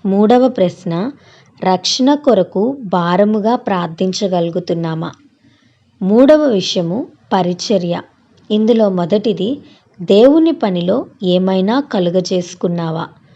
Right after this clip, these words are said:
రెండవది, దేవుని పని చేయటానికి అవకాశములు ఏమైనా వచ్చాయా? మూడవది, దేవుని పరిచర్యలో వచ్చిన అవకాశాలను ఎంతవరకు వినియోగించుకున్నావు? నాలుగో విషయం కుటుంబం.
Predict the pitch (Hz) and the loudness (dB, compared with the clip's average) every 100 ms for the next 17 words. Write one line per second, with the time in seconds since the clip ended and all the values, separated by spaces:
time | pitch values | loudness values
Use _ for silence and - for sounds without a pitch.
0 | _ _ _ - 180 196 233 226 165 180 | _ _ _ -4 -2 2 2 2 0 -4
1 | 302 - - 170 196 220 262 277 285 240 | -8 -12 -14 0 4 4 4 2 0 -2
2 | 202 196 - 175 175 180 170 170 170 262 | -2 -6 -4 -2 -2 -2 -4 -6 -6 -6
3 | - - 180 175 226 220 240 247 208 220 | -6 -8 -6 -2 0 0 0 0 0 0
4 | 202 180 175 175 185 175 160 - 190 170 | 0 0 -2 -4 -4 -4 -6 -6 -4 -4
5 | 165 - _ _ _ _ _ _ 196 214 | -6 -10 _ _ _ _ _ _ 0 4
6 | 277 285 214 170 190 - - 175 185 185 | 4 4 2 0 -4 -8 -12 -2 2 4
7 | 208 240 262 - 170 170 - 247 208 208 | 4 2 0 -2 -2 -4 -2 0 2 2
8 | 220 208 180 - 190 - 180 175 - 208 | 0 0 -4 -6 -6 -8 -6 -6 0 0
9 | 233 - 190 175 160 196 285 - - _ | 0 0 -2 -2 -4 -6 -8 -16 -20 _
10 | _ 220 214 254 330 285 196 196 262 240 | _ 0 2 4 4 4 2 0 -2 0
11 | 202 196 190 180 180 - - 180 170 - | 0 2 2 0 -4 -8 -4 -4 -4 -8
12 | - - _ - 190 175 170 185 196 208 | -20 -20 _ -10 -2 0 2 2 2 2
13 | 196 180 - 240 320 - _ _ _ - | 2 -2 -2 -2 -2 -10 _ _ _ -2
14 | 254 - 285 233 180 | -2 2 2 2 -2